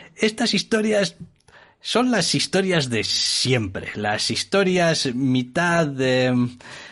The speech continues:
eh, caracterización, mitad aspiracional, eh, eh, mitad es como, pues esto, esto es lo de siempre. Quiero decir, si esto ya viene casi, casi de base con los personajes en un universo superheroico,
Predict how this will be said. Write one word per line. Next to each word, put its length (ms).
eh, 320
caracterización, 1000
mitad 320
aspiracional, 1120
eh, 680
eh, 120
mitad 420
es 120
como, 220
pues 240
esto, 240
esto 180
es 100
lo 100
de 80
siempre. 300
Quiero 120
decir, 140
si 100
esto 240
ya 220
viene 260
casi, 240
casi 260
de 100
base 260
con 160
los 160
personajes 580
en 80
un 100
universo 400
superheroico, 720